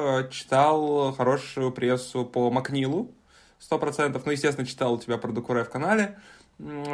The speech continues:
вот, а из, наверное, таких, э, негативных вещей, ну, кроме тобой отмеченных,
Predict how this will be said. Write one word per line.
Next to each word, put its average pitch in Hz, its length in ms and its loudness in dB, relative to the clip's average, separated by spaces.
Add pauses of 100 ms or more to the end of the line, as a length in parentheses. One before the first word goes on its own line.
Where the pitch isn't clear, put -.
вот, 147 360 2
а 139 560 4
из, 135 140 -6
наверное, 139 400 2
таких, 135 460 -4
э, 123 400 0
негативных 135 680 -2
вещей, 156 320 -4
ну, 135 100 -2
кроме 127 260 -2
тобой 123 280 2
отмеченных, 165 540 -4